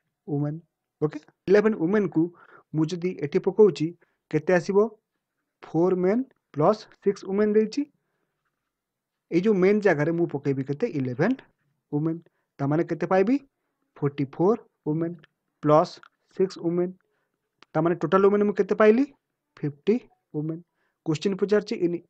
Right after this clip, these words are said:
how many days will ten women complete the work?" କୋଶ୍ଚିନ୍ ଅନୁସାରେ ଫିଫ୍ଟି ୱିମେନ୍ କେତେ ଦିନରେ କାମ ସାରୁଛନ୍ତି? ଆଠ ଦିନରେ କାମ ସାରୁଛନ୍ତି। ତାହେଲେ ଟେନ୍ ୱିମେନ୍ କେତେ ଦିନରେ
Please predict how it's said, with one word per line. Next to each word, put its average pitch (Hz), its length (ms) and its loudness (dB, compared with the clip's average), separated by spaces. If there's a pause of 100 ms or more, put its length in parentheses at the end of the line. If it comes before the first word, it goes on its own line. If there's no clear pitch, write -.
how 160 240 0
many 208 240 0
days 175 300 0 (320)
will 165 300 4 (440)
ten 220 200 8
women 208 340 -2
complete 139 400 -4
the 202 100 4 (240)
work?" 131 300 -10 (460)
କୋଶ୍ଚିନ୍ 196 340 -2
ଅନୁସାରେ 165 400 0 (380)
ଫିଫ୍ଟି 170 280 0
ୱିମେନ୍ 202 340 2 (520)
କେତେ 175 240 0
ଦିନରେ 214 180 2
କାମ 208 200 2
ସାରୁଛନ୍ତି? 240 480 -2 (360)
ଆଠ 135 240 -6
ଦିନରେ 139 320 0
କାମ 143 320 -2 (260)
ସାରୁଛନ୍ତି। 160 500 -8 (400)
ତାହେଲେ 151 420 4 (760)
ଟେନ୍ 196 240 4
ୱିମେନ୍ 175 440 0 (140)
କେତେ 147 240 -6
ଦିନରେ 143 360 -4